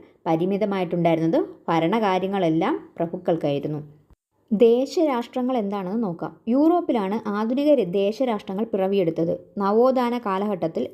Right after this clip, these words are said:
യുക്തിചിന്ത, ശാസ്ത്രബോധം തുടങ്ങിയവ സാമൂഹ്യ ഘടനയിൽ മാറ്റം വരുത്തി. വ്യവസായ വിപ്ലവം, കോളനിവൽക്കരണം, ദേശീയ ബോധം തുടങ്ങിയവയും ദേശരാഷ്ട്രങ്ങളുടെ വളർച്ചയ്ക്ക് കാരണമായി. ക്രമേണ ജനസംഖ്യ, ഭൂപ്രദേശം,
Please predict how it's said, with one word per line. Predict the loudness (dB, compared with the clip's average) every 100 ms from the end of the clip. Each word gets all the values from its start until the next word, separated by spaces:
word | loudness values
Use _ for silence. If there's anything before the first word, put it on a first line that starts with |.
| -6
യുക്തിചിന്ത, | -6 -6 -4 -2 0 0 0 -2
ശാസ്ത്രബോധം | -2 0 0 0 0 2 2 0 0
തുടങ്ങിയവ | 0 0 0 0 0 0 -4 -20 -20 _ -4
സാമൂഹ്യ | 0 0 2 0 2 2
ഘടനയിൽ | 2 0 0 0
മാറ്റം | 0 -2 -4 -4 -4
വരുത്തി. | -4 -6 -10 -12 _ _ 0
വ്യവസായ | 2 4 2 0 0
വിപ്ലവം, | 0 -2 0 0 0 -4 -6
കോളനിവൽക്കരണം, | 2 4 4 2 0 -2 -2 -4 -2 -4 -2
ദേശീയ | 0 0 0 -2 -2
ബോധം | 2 2 2 0
തുടങ്ങിയവയും | -2 0 0 0 2 2 0 -8 _ 2
ദേശരാഷ്ട്രങ്ങളുടെ | 2 4 2 2 -2 -4 -2 0
വളർച്ചയ്ക്ക് | 0 -2 -4 -4 -2
കാരണമായി. | -2 -2 -2 -4 -6 -10 -10 -2
ക്രമേണ | 0 2 0 0 -2 -8 2
ജനസംഖ്യ, | 2 4 0 0 0
ഭൂപ്രദേശം, | 0 0 0 0 0 0